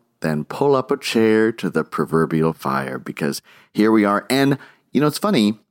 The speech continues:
typically, Anna and I take this week after Halloween off, because even though spooky is not seasonal,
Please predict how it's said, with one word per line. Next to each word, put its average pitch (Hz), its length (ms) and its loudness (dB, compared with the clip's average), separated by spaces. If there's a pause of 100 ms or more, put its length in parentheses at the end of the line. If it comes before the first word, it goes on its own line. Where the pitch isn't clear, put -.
(220)
typically, 131 840 2
Anna 104 160 2
and 107 100 2
I 95 100 0
take - 500 -2
this 85 280 -2
week 90 400 0
after 80 300 -4
Halloween 73 480 -2
off, 90 380 -2 (260)
because 95 280 0
even 117 320 4
though 160 200 2
spooky 98 460 0
is 101 120 4
not 104 200 0
seasonal, 82 440 0